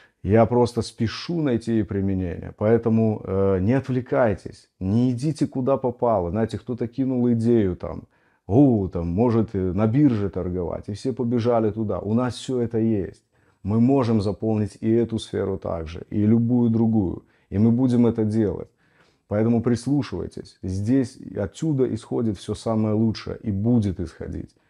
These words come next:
И я сижу, отвечаю за это. Я говорю, что,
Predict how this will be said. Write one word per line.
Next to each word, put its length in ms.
И 100
я 180
сижу, 340
отвечаю 580
за 140
это. 240
Я 180
говорю, 440
что, 360